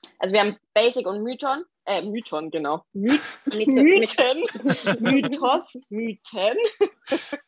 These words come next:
Speaker 1: Ähm, genau, und das war quasi aus der ersten Edition, ähm, mit den nicht so ganz schwierigen Fragen, wo, wo wir einfach sagen, das müssen, muss man wissen.
Speaker 2: So, der weibliche Zyklus besteht aus sechs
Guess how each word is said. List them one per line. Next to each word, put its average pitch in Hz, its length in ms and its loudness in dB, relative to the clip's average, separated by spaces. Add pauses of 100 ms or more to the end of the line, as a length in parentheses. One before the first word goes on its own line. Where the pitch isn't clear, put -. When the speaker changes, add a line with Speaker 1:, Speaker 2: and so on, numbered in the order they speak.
(920)
Speaker 1:
Ähm, 196 540 -6 (220)
genau, 208 260 2
und 208 120 0
das 208 140 -4
war 208 120 0
quasi 196 260 2
aus 165 180 0
der 170 220 0
ersten 185 300 -4
Edition, 175 580 -4 (320)
ähm, 165 300 -12
mit 170 120 -10
den 165 300 -8
nicht 175 180 -10 (120)
so 139 100 -4
ganz - 240 -8
schwierigen - 340 -8
Fragen, - 540 -6
wo, 185 100 0 (160)
wo 170 120 4
wir 160 100 6
einfach 165 200 -2
sagen, 156 260 -4
das - 280 -12 (1000)
müssen, 175 320 -6
muss 190 220 -2
man 156 120 0
wissen. 147 300 -8 (220)
Speaker 2:
So, 214 520 2 (600)
der 233 380 6
weibliche 269 720 4
Zyklus 269 640 -4
besteht 226 540 0
aus 208 380 -4
sechs 247 360 -2